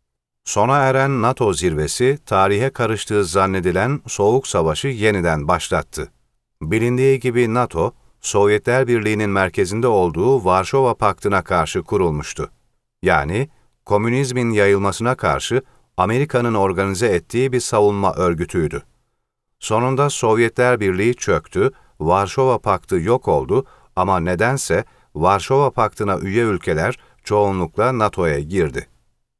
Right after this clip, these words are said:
Fakat komünist olmayan Rusya, nato tarafından yine düşman görülmeye devam etti. nato'nun tahrikleri sonucu Ukrayna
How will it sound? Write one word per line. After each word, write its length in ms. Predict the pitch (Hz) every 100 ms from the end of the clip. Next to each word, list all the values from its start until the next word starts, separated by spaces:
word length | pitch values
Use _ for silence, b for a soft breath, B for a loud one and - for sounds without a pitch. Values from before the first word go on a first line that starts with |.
| _ _
Fakat 540 | 120 117 139 151 - -
komünist 500 | - 101 113 120 120
olmayan 560 | 120 135 127 113 110 92
Rusya, 440 | 131 - 78 98 - b b
nato 340 | 85 120 135 107
tarafından 720 | 95 87 90 80 90 139 156 -
yine 380 | 85 117 110
düşman 400 | 90 - 104 127
görülmeye 460 | 117 98 90 98 135
devam 380 | 123 98 87 76
etti. 340 | 76 - 76 _ _ _ _ _ _ 80
nato'nun 500 | 101 127 135 135 139
tahrikleri 600 | 120 107 110 - 113 143
sonucu 540 | 123 101 95 101 131 -
Ukrayna 560 | 95 - 117 85 90